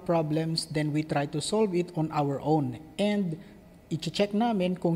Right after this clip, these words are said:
tama kami ng nakuhang sagot. Isa pang ginagawa namin noon, we change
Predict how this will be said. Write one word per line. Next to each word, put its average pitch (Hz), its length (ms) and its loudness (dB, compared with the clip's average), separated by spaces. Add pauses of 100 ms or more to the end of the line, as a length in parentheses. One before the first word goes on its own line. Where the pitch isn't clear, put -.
tama 165 240 2
kami 160 240 0
ng 156 160 0
nakuhang 147 560 -2
sagot. 139 400 -4 (1600)
Isa 185 240 0
pang 247 160 2
ginagawa 214 480 6
namin 196 320 4
noon, 170 400 0
we 170 160 4
change 180 400 -2